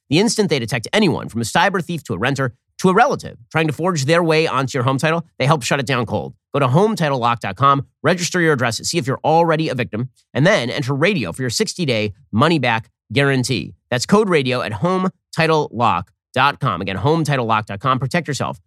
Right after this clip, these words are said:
from a crime that really goes after your most valuable asset. The, the most expensive thing you own is undoubtedly your home. Don't let anybody access the value in that home. Go to home title lock dot com right now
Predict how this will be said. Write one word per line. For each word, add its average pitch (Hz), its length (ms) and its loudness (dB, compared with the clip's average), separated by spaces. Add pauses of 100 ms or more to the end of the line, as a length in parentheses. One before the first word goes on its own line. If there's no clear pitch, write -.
(120)
from 127 100 -2
a 113 40 0
crime 143 380 2
that 117 200 -6
really 151 300 0
goes 113 200 -2
after 120 220 -2
your 104 60 0
most 110 280 -2 (100)
valuable 104 400 0
asset. 113 360 -2
The, 80 100 -14
the 67 100 -12
most 104 180 -4
expensive 160 320 -2
thing - 180 0
you 120 180 0
own 85 320 0 (220)
is 117 80 -2
undoubtedly 139 480 2
your 95 220 -4
home. 131 220 2
Don't 135 160 -2
let 120 120 -4
anybody 110 320 -2
access 107 360 -2
the 92 80 -8
value 104 400 -2
in 170 180 2
that 131 180 2
home. 110 260 0 (180)
Go 123 80 -4
to 104 80 -2
home 160 220 2
title 139 220 0
lock 113 240 0
dot 113 220 -6
com 78 340 -4
right 113 240 -2
now 151 200 2